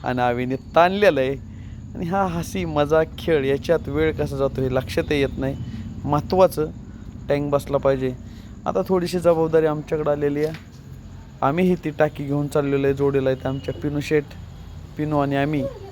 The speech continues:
तो टँक घेऊन वर चाललो आहे. एका बाजूला वजन जास्त झालेलं आहे, आमची जरा पळापळ होते, टँक घसरतोय,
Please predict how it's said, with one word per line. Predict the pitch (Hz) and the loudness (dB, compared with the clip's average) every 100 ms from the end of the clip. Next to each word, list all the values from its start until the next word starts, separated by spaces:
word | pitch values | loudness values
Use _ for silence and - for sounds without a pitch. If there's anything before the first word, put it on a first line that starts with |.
| - | 0
तो | 147 | 2
टँक | 143 151 147 147 151 120 - - - - | 4 2 2 2 0 0 -8 -18 -16 -4
घेऊन | 139 139 135 | -2 0 2
वर | 131 | 0
चाललो | 135 151 143 151 | 2 2 2 0
आहे. | 160 - - - - - 143 | -2 -10 -20 -20 -20 -6 -2
एका | 151 165 | 4 6
बाजूला | 160 151 156 | 6 6 4
वजन | 156 147 151 | 4 2 2
जास्त | 151 - 160 | 0 0 0
झालेलं | 156 151 151 147 | 2 2 2 0
आहे, | 151 - - - - | -2 -8 -20 -14 -2
आमची | 143 143 156 | -2 0 2
जरा | 156 156 147 135 - - - - - - | 4 6 4 -2 -14 -20 -20 -20 -16 -2
पळापळ | 143 143 185 | 0 2 2
होते, | 170 147 151 | 2 2 0
टँक | 147 143 135 135 | 0 0 -2 -4
घसरतोय, | 135 139 135 190 151 139 131 | -2 -2 2 0 0 -2 -2